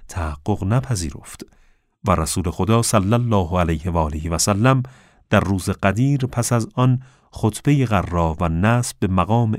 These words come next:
امامت و ولایت تمام مسلمین را از مرد و زن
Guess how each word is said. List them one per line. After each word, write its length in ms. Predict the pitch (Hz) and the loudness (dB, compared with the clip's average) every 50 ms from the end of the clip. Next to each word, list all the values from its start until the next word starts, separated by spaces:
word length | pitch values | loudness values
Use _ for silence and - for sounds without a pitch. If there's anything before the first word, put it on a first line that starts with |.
| - | -2
امامت 520 | - 107 92 90 80 80 82 82 82 - - - | 0 0 2 2 0 0 -2 -6 -6 -6 -6 -4
و 40 | |
ولایت 560 | 87 104 101 107 113 113 113 143 147 147 - - _ _ _ _ _ _ _ _ _ | 0 0 2 2 2 2 4 2 2 2 0 -6 _ _ _ _ _ _ _ _ _
تمام 500 | - - 110 110 127 143 143 135 127 123 | -2 0 2 4 4 4 4 2 2 2
مسلمین 640 | 113 98 87 - - - 98 90 95 117 123 120 110 | 2 0 -2 -2 -2 -2 -2 0 2 2 2 2 2
را 200 | 117 110 110 - | 0 0 0 -2
از 220 | - 110 92 90 95 | -2 -2 -2 0 0
مرد 300 | 101 120 127 139 123 117 | 0 0 0 0 0 0
و 60 | 110 | 0
زن 320 | 95 101 113 120 120 123 | 2 4 4 4 4 2